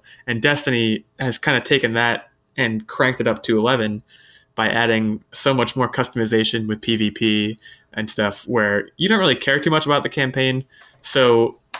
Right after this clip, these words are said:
they tried to make it better because some people wanted it,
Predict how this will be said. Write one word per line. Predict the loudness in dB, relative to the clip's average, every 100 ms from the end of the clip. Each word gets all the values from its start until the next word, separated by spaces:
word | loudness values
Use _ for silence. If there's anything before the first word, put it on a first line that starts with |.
| -20 _ -2
they | 2 4
tried | 4 4 4
to | 4
make | 2 2
it | 0
better | 2 2
because | 0 -2 -2
some | -2
people | -2 -2 -4
wanted | -2 -2 -2
it, | -2 -4